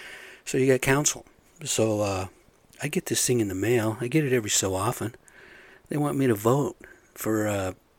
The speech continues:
you know, the chair people, the people that are out there running the tribe and shit. But why would I do that? I don't live there, number one. And number two, after my grandmother died,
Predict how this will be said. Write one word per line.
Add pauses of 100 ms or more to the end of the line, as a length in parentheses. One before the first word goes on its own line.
(440)
you
know,
the
chair
people,
the
people
that
are
out
there
running
the
tribe
and
shit.
But (340)
why
would
I
do
that?
I
don't
live
there,
number
one. (680)
And
number
two, (1120)
after
my
grandmother
died,